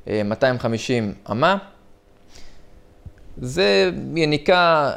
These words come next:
טובה בשביל הנטייה הזאת. זאת אומרת, אם נוטעים עשר אילנות בשטח של חמישים על חמישים אמה, זה בדיוק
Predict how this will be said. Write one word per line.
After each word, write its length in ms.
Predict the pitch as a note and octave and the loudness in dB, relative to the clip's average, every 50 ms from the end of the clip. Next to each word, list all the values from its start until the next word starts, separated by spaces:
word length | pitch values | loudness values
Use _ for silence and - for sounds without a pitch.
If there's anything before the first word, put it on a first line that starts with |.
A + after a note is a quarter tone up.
| - - | -6 -2
טובה 300 | - C#3 A#2+ C3+ E3 E3 | 0 0 2 4 4 4
בשביל 340 | C#3 C3+ - C3+ C3 B2 B2 | 2 0 -6 -6 -2 0 2
הנטייה 720 | A#2+ A#2 A2+ A2 A2 A2 A#2 G#2+ - C3 B2 B2 A2+ A2 | 2 4 4 2 0 0 -2 -4 -4 -2 0 0 2 0
הזאת. 340 | G#2+ G2+ F#2+ G2 F2 - - - | 0 -2 -4 -8 -14 -16 -18 -20
זאת 240 | - - - - | -20 -20 -12 -8
אומרת, 140 | A2 A2 - | -6 -6 -4
אם 140 | - E3+ F3+ E3 | -2 0 0 2
נוטעים 440 | D3+ C#3 - - E3+ E3+ D3+ B2+ - - | 0 0 0 2 2 2 2 0 -2 0
עשר 300 | C#3 D#3 - - C#3+ B2 | 0 0 2 2 2 4
אילנות 480 | A#2+ A2 A2+ C#3 C#3+ A#2+ G#2 - - - - - - - - - - - - - - - - - - - - | 4 4 4 4 2 2 0 0 -6 -14 -18 -18 -18 -18 -20 -20 -20 -20 -20 -20 -20 -20 -20 -20 -20 -16 -10
בשטח 720 | A#2 A2+ B2+ A#2 - D#3+ D3 - D3 C3 A2 - G#2+ F#2+ - - - - - - - - | -6 -4 -4 0 2 2 2 4 4 4 4 2 -2 -10 -16 -18 -20 -20 -20 -20 -20 -20
של 200 | - - - A#2 | -8 -4 -4 -2
חמישים 360 | G#2 - B2+ A#2 A#2 - D#3 C3 | 0 0 0 0 0 0 -2 -2
על 80 | B2 | 0
חמישים 340 | A#2+ A#2+ A2+ G#2 - C3 A2 | -2 -2 -2 -2 -2 -2 0
אמה, 240 | A2 C#3 F3 G3 F#3+ | 0 2 2 2 2
זה 120 | - D#3 | 2 -2
בדיוק 500 | C#3+ D#3 A3 G#3 F#3 G#3 F#3+ - - - | -2 -2 -2 0 2 2 2 2 0 -2